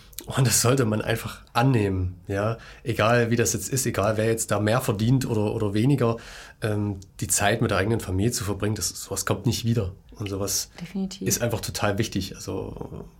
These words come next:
Speaker 1: egal ob Digitalisierung hin oder her, das ist
Speaker 2: Hin
Speaker 1: einfach
Speaker 2: oder
Speaker 1: unsere
Speaker 2: her.
Speaker 1: Gesellschaft, ja.
Speaker 2: A-, absolut.
Speaker 1: Ne?
Speaker 2: Vor allem, es gibt auch so viele Chefärzte, die dann irgendwann am Ende ihres Lebens ankommen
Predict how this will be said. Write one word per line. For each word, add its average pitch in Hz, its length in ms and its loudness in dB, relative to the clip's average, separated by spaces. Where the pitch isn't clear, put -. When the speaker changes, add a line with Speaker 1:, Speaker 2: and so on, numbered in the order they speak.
Speaker 1:
egal 117 400 0
ob 113 60 -4
Digitalisierung 107 600 0
hin 107 120 -2
oder 95 140 0
her, 98 140 0
das 92 100 -4
ist - 20 -6
Speaker 2:
Hin 226 100 4
Speaker 1:
einfach 226 100 4
Speaker 2:
oder 190 120 4
Speaker 1:
unsere - 160 4
Speaker 2:
her. 110 80 4
Speaker 1:
Gesellschaft, - 580 4
ja. 98 240 0
Speaker 2:
A-, - 200 0
absolut. 208 440 4
Speaker 1:
Ne? 196 100 6
Speaker 2:
Vor 196 100 2
allem, 190 220 2
es - 80 0
gibt 196 160 0
auch - 140 -4
so 190 180 2
viele 190 380 0
Chefärzte, 180 920 0
die 170 240 0
dann 170 180 0
irgendwann 185 360 2
am 165 120 0
Ende 196 220 2
ihres 180 260 -2
Lebens 190 280 2
ankommen 185 580 0